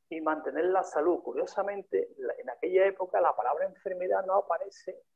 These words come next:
en todos los documentos. <clears throat> Curioso, ¿no? Ellos hablan, la O M S en aquella época hablaba de salutismo, ¿eh?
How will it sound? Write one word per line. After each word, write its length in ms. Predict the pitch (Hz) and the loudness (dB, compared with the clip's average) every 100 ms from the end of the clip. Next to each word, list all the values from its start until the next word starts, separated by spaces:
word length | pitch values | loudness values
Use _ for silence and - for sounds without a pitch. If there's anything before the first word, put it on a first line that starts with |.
| _ - | _ -14
en 140 | - | -6
todos 220 | - 180 180 | 2 4 4
los 80 | |
documentos. 500 | 180 175 190 277 - - _ _ - | 4 0 4 2 2 -10 _ _ 0
<clears throat> 360 | - - - _ _ _ _ _ | 0 0 -6 _ _ _ _ _
Curioso, 500 | 135 139 220 - 120 | 0 4 4 2 -4
¿no? 220 | - - _ _ - | -4 -8 _ _ -8
Ellos 240 | - 170 | 0 4
hablan, 300 | 175 196 208 - | 4 4 -2 -6
la 140 | 143 143 | 2 4
O 20 | |
M 120 | 170 | 4
S 160 | 175 190 | 2 0
en 60 | |
aquella 240 | 160 165 175 | 2 4 4
época 240 | 175 180 | 4 4
hablaba 220 | 170 185 | 4 4
de 160 | 190 - | 2 -2
salutismo, 880 | - 156 190 202 220 - 180 190 - _ _ - - - _ | 0 0 0 -6 -10 -10 -8 -8 -10 _ _ -20 -20 -20 _
¿eh? 200 | 139 - | -6 -6